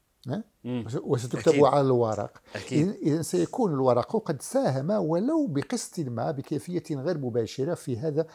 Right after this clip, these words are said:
Speaker 1: الزخم الفكري
Speaker 2: مم.
Speaker 1: الذي، آه، سميناه بالنهضة الفكرية
Speaker 2: مم.
Speaker 1: العامة، خاصة
Speaker 2: مم.
Speaker 1: في ب-، ب-، باب العلوم، وأيضا، وأيضا في،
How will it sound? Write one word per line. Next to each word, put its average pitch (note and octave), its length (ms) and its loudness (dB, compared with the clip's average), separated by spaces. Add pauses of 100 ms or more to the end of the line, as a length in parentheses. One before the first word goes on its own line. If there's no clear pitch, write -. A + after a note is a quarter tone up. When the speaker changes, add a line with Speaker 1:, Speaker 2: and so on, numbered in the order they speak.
(220)
Speaker 1:
الزخم C3 560 2
الفكري B2+ 600 -4 (220)
Speaker 2:
مم. G2+ 240 -16
Speaker 1:
الذي، B2 480 2 (120)
آه، - 880 -8
سميناه C3+ 560 0
بالنهضة A2+ 680 -2
الفكرية A#2+ 760 -4
Speaker 2:
مم. A2+ 120 -8
Speaker 1:
العامة، G#2+ 440 -4
خاصة G#2 400 -10
Speaker 2:
مم. A2+ 60 -14
Speaker 1:
في A2 180 -6
ب-، G2 80 -4
ب-، A#2 680 -8
باب A#2 300 -2 (280)
العلوم، C3 420 2 (240)
وأيضا، G#3+ 520 -4
وأيضا G#3+ 760 -6 (500)
في، - 420 -6